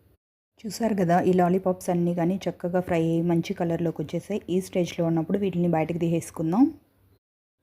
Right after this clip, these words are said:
చూసారు కదా ఫ్రెండ్స్ మన లాలీపాప్స్ ఎంత కలర్ఫుల్గా రెడీ అయిపోయాయో. చాలా అంటే చాలా టేస్టీగా వచ్చాయి. మీరు ఒక్కసారి ఇంట్లో ట్రై చేసి పిల్లలకైనా పెద్దవాళ్ళకైనా ఇచ్చి చూడండి. వాళ్ళు ఇంకెప్పుడు బయట దొరికే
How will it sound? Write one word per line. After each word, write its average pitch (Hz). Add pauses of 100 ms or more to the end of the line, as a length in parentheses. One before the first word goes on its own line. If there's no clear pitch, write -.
(160)
చూసారు 202
కదా 190
ఫ్రెండ్స్ 175
మన 170
లాలీపాప్స్ 170 (200)
ఎంత 180
కలర్ఫుల్గా 170
రెడీ 156
అయిపోయాయో. 160 (160)
చాలా 175
అంటే 175
చాలా 175
టేస్టీగా 170
వచ్చాయి. 175 (460)
మీరు 175
ఒక్కసారి 180
ఇంట్లో 180
ట్రై 170
చేసి 160
పిల్లలకైనా 165
పెద్దవాళ్ళకైనా 160
ఇచ్చి 165
చూడండి. 165 (100)
వాళ్ళు 165
ఇంకెప్పుడు 170
బయట 160
దొరికే 160